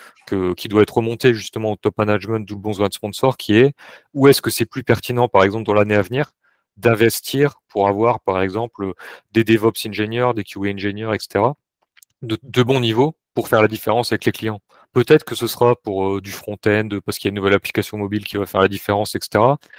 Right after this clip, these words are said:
Mais ça peut être aussi sur du back-end, parce qu'on veut développer des nouvelles fonctionnalités différenciantes, et cetera. Et donc, je pense que c'est aussi un des choix qu'il faut faire en quality engineering,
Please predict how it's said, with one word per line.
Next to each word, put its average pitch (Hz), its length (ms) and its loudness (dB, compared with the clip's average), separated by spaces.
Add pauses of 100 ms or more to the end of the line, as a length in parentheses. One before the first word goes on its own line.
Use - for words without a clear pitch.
(140)
Mais 107 80 -4
ça 110 160 2
peut 117 140 2
être - 160 -2
aussi 120 180 0
sur 113 180 -2
du 107 120 -8
back-end, 117 440 2
parce 107 140 -4
qu'on 107 140 -12
veut 98 120 -4
développer 101 400 -4
des 104 100 -2
nouvelles 104 200 -2
fonctionnalités 101 540 -8
différenciantes, 101 640 -4
et 101 60 -4
cetera. 92 300 -6 (400)
Et 101 60 -18
donc, 110 140 -6
je - 40 -14
pense 135 200 0
que - 60 -6
c'est 117 80 4
aussi 113 220 2
un 127 80 4
des 113 140 6
choix 127 320 2
qu'il - 120 -12
faut 104 380 -4
faire 117 260 -4
en 107 100 -4
quality 104 360 -6
engineering, 110 340 -6